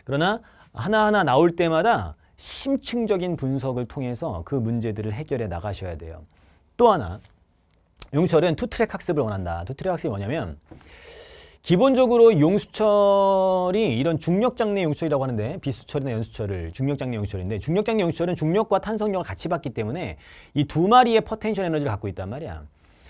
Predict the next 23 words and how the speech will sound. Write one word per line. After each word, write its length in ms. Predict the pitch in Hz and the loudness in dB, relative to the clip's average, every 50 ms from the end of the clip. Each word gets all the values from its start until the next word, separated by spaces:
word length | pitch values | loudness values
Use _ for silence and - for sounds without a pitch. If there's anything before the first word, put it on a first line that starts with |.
| - _ | -10 _
그래서 180 | 160 165 165 | -4 -4 0
중력 280 | - 170 190 226 233 233 | 0 2 2 2 2 2
포텐셜과 500 | 214 202 208 202 196 175 180 185 185 180 | 0 -2 0 0 0 0 2 2 2 2
탄성 360 | 180 196 208 208 196 202 180 | 2 0 -2 -2 -2 -4 -4
포텐셜 460 | - 180 - 175 165 160 147 190 190 | -4 -4 -4 -4 -4 -2 -2 -2 0
그리고 220 | 139 139 143 147 151 | 0 2 2 2 2
운동 340 | 147 165 180 185 214 214 | 2 2 4 6 6 6
에너지 380 | 202 196 180 160 123 104 92 92 | 6 4 2 0 0 -2 -4 -4
세 180 | - - 208 240 | -4 -2 0 2
마리의 320 | 247 254 254 240 226 220 | 4 4 4 4 4 2
합이 220 | 202 214 214 220 | 2 2 0 0
보존되는 960 | 156 - 135 147 190 202 196 185 180 165 139 113 110 113 139 151 120 90 76 - - - - - - - - _ _ _ _ - | 2 2 4 4 4 4 4 2 2 2 2 0 -2 -2 -4 -4 -4 -6 -8 -10 -14 -20 -20 -20 -20 -20 -20 _ _ _ _ -2
역학적 440 | 110 131 131 - 226 - 247 240 | -2 0 0 0 0 2 2 4
에너지 200 | 240 226 220 202 | 4 4 4 4
보존을 300 | 202 156 156 156 151 151 | 4 2 2 0 -2 -2
쓸 160 | 143 - 226 190 | -2 -4 -6 -6
수가 240 | - 208 202 202 156 | -4 -2 -2 0 0
있는데 760 | 110 107 107 110 107 107 127 160 170 160 127 98 87 80 78 - _ _ _ - - - - - - | 0 -2 -2 -2 -2 -2 -2 -2 -2 -4 -4 -6 -6 -8 -12 -14 _ _ _ -20 -20 -20 -20 -6 0
운동 640 | 135 156 202 226 247 269 285 285 320 339 349 330 | 2 4 6 6 4 4 2 4 4 4 4 4
에너지에 720 | 220 131 127 139 160 208 277 302 311 285 220 247 247 247 240 | 4 2 2 2 4 4 4 4 2 2 0 -2 0 0 -2
집중된 800 | - - - 151 139 - _ _ - - 320 320 294 294 269 233 | -2 -4 -6 -6 -6 -6 _ _ -4 -2 0 2 4 4 4 4
문제가 320 | 180 156 143 127 135 117 101 | 4 2 2 2 0 0 -2
있어. 380 | 92 80 - 87 82 85 82 | -4 -6 -10 -12 -12 -12 -14